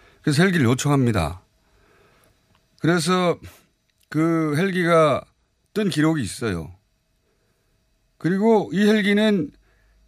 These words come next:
일지에는 수색이라고 목적이 되어 있습니다. 저는 나중에 수색이라고 쓴 것 같은데. 왜냐하면 수색했다면 거기 꽤 머물러야 될 거 아닙니까?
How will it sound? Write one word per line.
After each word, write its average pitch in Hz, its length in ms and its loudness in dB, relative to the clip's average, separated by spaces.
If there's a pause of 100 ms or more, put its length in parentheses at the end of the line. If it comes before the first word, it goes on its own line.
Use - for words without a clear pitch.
일지에는 202 960 2
수색이라고 123 1120 0
목적이 123 540 -2 (200)
되어 104 260 0
있습니다. 101 560 -10 (100)
저는 135 200 -4
나중에 123 380 0
수색이라고 143 380 -2
쓴 160 180 -2
것 180 60 0
같은데. 101 560 -4 (160)
왜냐하면 165 580 0 (400)
수색했다면 202 720 0
거기 151 420 -2 (360)
꽤 196 120 0
머물러야 175 500 2
될 113 120 0
거 110 100 -6
아닙니까? 92 460 -6